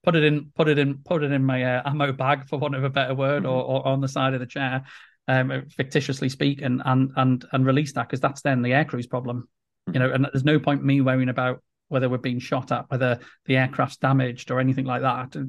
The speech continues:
Speaker 1: It's a waste of my brain's capacity, and, and therefore you maximising that cognitive load to focus on what's in front of you. And you're right, I think you used the word training. The training was intense. The training was really good. I've, I,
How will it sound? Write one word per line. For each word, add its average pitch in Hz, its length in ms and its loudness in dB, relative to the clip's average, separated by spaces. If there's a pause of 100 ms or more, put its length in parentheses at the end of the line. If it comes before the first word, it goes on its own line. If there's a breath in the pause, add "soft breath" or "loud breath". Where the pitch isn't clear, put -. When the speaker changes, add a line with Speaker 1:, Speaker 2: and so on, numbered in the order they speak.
Speaker 1:
It's 139 320 -6
a 143 60 0
waste 135 360 0
of 135 80 -2
my 127 220 2
brain's 135 640 2 (160)
capacity, 135 680 -4 (440 loud breath)
and, 131 180 2
and 135 200 4
therefore 131 320 2
you 139 160 0
maximising 135 560 -2
that 123 120 -4
cognitive 127 400 -4
load 131 280 0
to 127 80 -6
focus 139 420 -2
on 131 80 -2
what's 131 180 -2
in 123 80 -4
front 139 200 0
of 123 80 -6
you. 120 80 -2
And 123 80 2
you're 131 100 4
right, 135 240 2
I 120 60 -6
think 143 140 -6
you 127 80 -2
used 127 140 -2
the 120 60 -8
word 123 220 -6
training. 131 440 4
The 127 80 -2
training 160 360 2
was 131 120 0
intense. 131 540 -4 (380 soft breath)
The 143 40 -6
training 175 300 4
was 131 120 2
really 127 260 0
good. 131 160 0
I've, 131 160 -2
I, 135 240 0